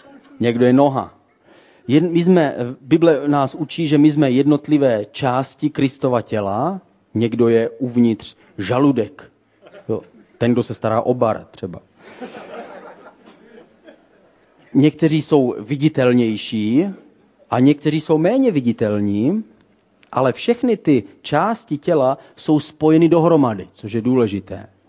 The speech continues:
Není to, že něk-, je-, palec bydlí v Kutné Hoře, jo, a pata, ta bydlí v Praze a prostě občas si zavolají nebo napíšou S M S ku. Ne, oni jsou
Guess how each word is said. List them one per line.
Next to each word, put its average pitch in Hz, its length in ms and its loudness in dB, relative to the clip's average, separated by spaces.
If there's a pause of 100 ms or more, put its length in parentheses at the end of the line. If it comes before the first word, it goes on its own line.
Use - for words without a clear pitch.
Není 202 200 0
to, 147 120 -2
že 123 180 0 (320)
něk-, 127 220 -2
je-, 127 260 0
palec 127 300 0
bydlí 113 560 0 (120)
v - 60 -20
Kutné 127 320 -4
Hoře, 143 540 -2 (480)
jo, 131 100 0
a - 100 -2
pata, 127 460 -2
ta 120 140 -6
bydlí 110 260 -4
v - 60 -20
Praze 123 440 -2
a 107 60 -2
prostě 117 300 -6
občas 110 240 -6
si 113 80 -12
zavolají 104 500 0
nebo 101 180 -4
napíšou 98 380 -8
S - 180 -12
M 101 80 -4
S 92 160 -10
ku. 110 220 -6 (260)
Ne, 123 120 -2
oni 139 200 4
jsou 147 260 0